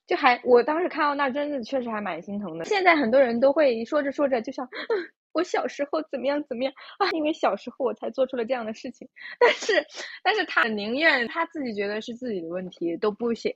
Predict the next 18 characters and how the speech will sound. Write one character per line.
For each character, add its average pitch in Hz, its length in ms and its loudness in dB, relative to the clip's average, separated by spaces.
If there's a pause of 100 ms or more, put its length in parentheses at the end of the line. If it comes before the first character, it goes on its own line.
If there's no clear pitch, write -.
(200)
都 285 120 6
不 269 160 -2
想 214 320 0
是 190 400 -2 (420)
去 196 600 2
在 254 180 2
背 269 300 4
后 240 280 2
去 233 200 -6
说 226 360 -6
他 214 320 -8
的 185 200 -6
父 262 180 -10
母 180 220 -6
啊 147 240 -6
怎 151 100 -12
么 82 100 -12
样。 82 220 -12